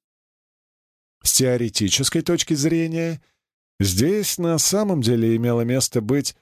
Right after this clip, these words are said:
активная стимуляция тактического мышления у низшего командного звена.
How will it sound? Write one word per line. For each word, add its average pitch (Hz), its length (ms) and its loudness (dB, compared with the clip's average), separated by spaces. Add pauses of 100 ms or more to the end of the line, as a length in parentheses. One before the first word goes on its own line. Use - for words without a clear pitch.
(160)
активная 127 560 0
стимуляция 127 640 0
тактического 131 720 -2
мышления 143 560 0
у 104 80 0
низшего 117 480 0
командного 131 600 0
звена. 131 520 -2